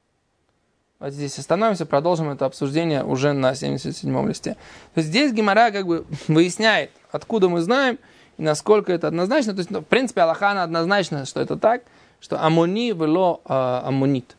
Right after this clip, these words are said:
Моавим вело Моавит, то есть только моавитяне и м-, а, аммонитяне мужского пола запрещены, женского разрешены.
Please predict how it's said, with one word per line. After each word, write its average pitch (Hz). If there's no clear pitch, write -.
Моавим 139
вело 147
Моавит, 160
то -
есть -
только 208
моавитяне 160
и 156
м-, 139
а, 139
аммонитяне 151
мужского 156
пола 139
запрещены, 175
женского 151
разрешены. 190